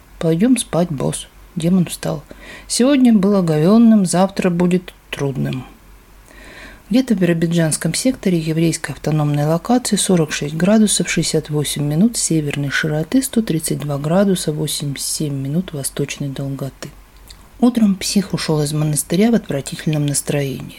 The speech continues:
Лететь он не стал и молча мерил дорогу ногами. Ему надо было подумать. Демон не без оснований подозревал, что черный из ворот больше не выйдет. Стучи, не стучи.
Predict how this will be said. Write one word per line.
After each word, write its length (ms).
Лететь 360
он 60
не 140
стал 320
и 40
молча 380
мерил 320
дорогу 380
ногами. 440
Ему 200
надо 240
было 220
подумать. 640
Демон 420
не 80
без 220
оснований 520
подозревал, 600
что 180
черный 540
из 140
ворот 260
больше 420
не 140
выйдет. 500
Стучи, 380
не 140
стучи. 400